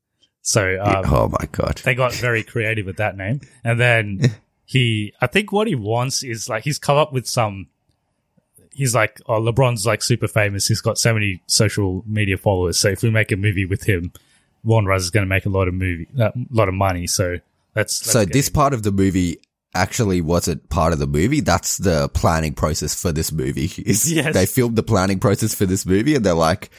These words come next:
Speaker 1: Let's
Speaker 2: "Oh,
Speaker 1: just
Speaker 2: let's
Speaker 1: put it
Speaker 2: just
Speaker 1: in."
Speaker 2: put this in.
Speaker 1: <laughs>
Speaker 2: Yeah, let's just put this in.
Speaker 1: Yeah, let's just put this in. And the
Speaker 2: I
Speaker 1: funny part is
Speaker 2: legitimately think this movie was made by an algorithm. This movie was made by an algorithm.
Speaker 1: Prob-, like,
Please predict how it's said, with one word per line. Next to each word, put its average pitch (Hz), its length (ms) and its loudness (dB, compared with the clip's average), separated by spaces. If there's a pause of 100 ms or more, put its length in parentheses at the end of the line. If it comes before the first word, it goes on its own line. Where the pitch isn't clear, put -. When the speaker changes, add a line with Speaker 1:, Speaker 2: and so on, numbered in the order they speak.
Speaker 1:
Let's 160 120 0
Speaker 2:
"Oh, 143 40 6
Speaker 1:
just 120 80 4
Speaker 2:
let's 131 80 4
Speaker 1:
put 180 80 0
it - 40 2
Speaker 2:
just 131 500 -2
Speaker 1:
in." 101 280 0
Speaker 2:
put 147 340 -6
this 190 120 0
in. - 20 -
Speaker 1:
<laughs> 104 80 2
Speaker 2:
Yeah, 110 140 4
let's 113 180 2
just 165 120 -4
put 160 120 2
this - 200 0
in. 76 300 0 (260)
Speaker 1:
Yeah, 113 200 -2
let's 135 200 -8
just - 120 -14
put 151 100 -6
this 143 140 -12
in. 175 100 -4
And 156 80 -6
the 170 60 0
Speaker 2:
I - 20 -12 (180)
Speaker 1:
funny 127 80 -6
part 156 240 2
is - 20 0
Speaker 2:
legitimately 139 440 0
think 117 260 0
this 113 200 0
movie 107 560 2 (220)
was 98 220 2
made 87 280 2
by 78 200 2
an 78 80 -2
algorithm. 80 640 -2 (220)
This 123 180 2
movie 117 340 2
was 104 240 0
made 85 300 2
by 78 140 2
an 69 80 -2
algorithm. 73 580 -2
Speaker 1:
Prob-, 190 360 -2
like, 135 220 -8